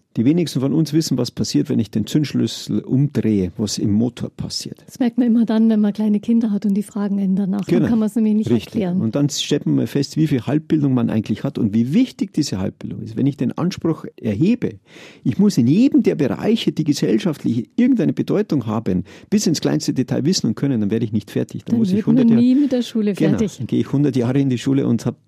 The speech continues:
Speaker 1: dennoch nichts gelernt. Äh, oder nicht alles gelernt. Und insofern ist das schon ein wichtiger Anspruch. Und darum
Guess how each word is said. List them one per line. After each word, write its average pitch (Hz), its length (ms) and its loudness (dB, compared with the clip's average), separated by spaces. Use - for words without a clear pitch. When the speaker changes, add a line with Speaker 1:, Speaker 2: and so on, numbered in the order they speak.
Speaker 1:
dennoch 135 240 2
nichts 110 240 -2
gelernt. 78 300 -6
Äh, 113 220 0
oder 110 200 2
nicht 117 200 0
alles 127 260 0
gelernt. - 300 -4
Und - 120 0
insofern 151 420 2
ist - 260 -2
das 151 100 0
schon - 160 0
ein 143 80 -2
wichtiger 170 420 0
Anspruch. 175 360 0
Und 123 140 0
darum 156 220 2